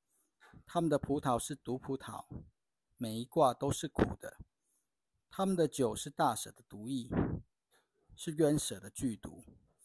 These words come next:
这不是储藏在我这里，封闭在我的宝库中吗？等到他们失足的时候，我要伸冤报应，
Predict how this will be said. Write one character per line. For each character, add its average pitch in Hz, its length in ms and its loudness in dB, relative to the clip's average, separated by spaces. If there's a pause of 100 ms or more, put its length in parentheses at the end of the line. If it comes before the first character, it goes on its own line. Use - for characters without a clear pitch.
(320)
这 156 160 2
不 123 120 -4
是 139 160 -4
储 123 200 -2
藏 117 220 -6
在 123 160 0 (120)
我 101 80 -14
这 117 240 -4
里， 95 200 -18 (460)
封 139 200 4
闭 143 200 0
在 139 240 2
我 104 100 -4
的 98 100 -8 (160)
宝 95 180 -4
库 - 260 -2
中 120 260 -2
吗？ 107 240 -6 (1160)
等 120 180 0
到 165 120 4
他 151 140 2
们 135 100 6
失 - 280 -2
足 - 180 -8
的 113 100 -4
时 - 160 -10
候， 127 360 -4 (640)
我 107 100 -2
要 123 100 0
伸 139 240 2
冤 135 220 4
报 123 240 2
应， 120 220 -4